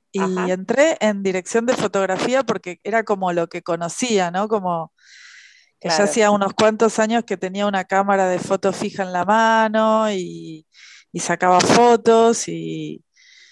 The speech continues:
Speaker 1: y también, no sé, como esa idea de cuando era chica de que el cine, eh, hacer cine tenía que ver con tener una cámara en la mano. O sea, todavía no
Speaker 2: <laughs>
Speaker 1: entendía como otros roles del cine, ¿no?
Speaker 2: Claro.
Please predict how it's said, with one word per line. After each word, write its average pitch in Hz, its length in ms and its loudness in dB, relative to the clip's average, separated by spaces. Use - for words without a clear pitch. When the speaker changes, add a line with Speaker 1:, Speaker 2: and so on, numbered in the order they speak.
Speaker 1:
y 180 140 -6
también, 196 380 2
no 240 100 6
sé, 226 220 4
como 196 240 2
esa 196 240 2
idea 220 300 8
de 214 120 6
cuando 190 240 0
era 202 180 2
chica 220 300 -4
de 196 160 -2
que - 80 -8
el 175 140 -8
cine, 226 600 -2
eh, - 180 -6
hacer 214 280 -2
cine 240 380 -4
tenía 202 340 -4
que 196 100 -2
ver 196 120 4
con 208 160 -4
tener 180 200 -6
una 190 180 -4
cámara 190 320 -2
en 175 100 -6
la 170 100 -4
mano. 180 480 -2
O 165 100 -18
sea, 170 200 -6
todavía 190 400 4
no 208 100 0
Speaker 2:
<laughs> - 0 -
Speaker 1:
entendía 202 840 -6
como 180 440 -2
otros 185 420 0
roles 196 360 2
del 180 160 -4
cine, 175 400 -8
¿no? 214 240 -8
Speaker 2:
Claro. 156 280 -4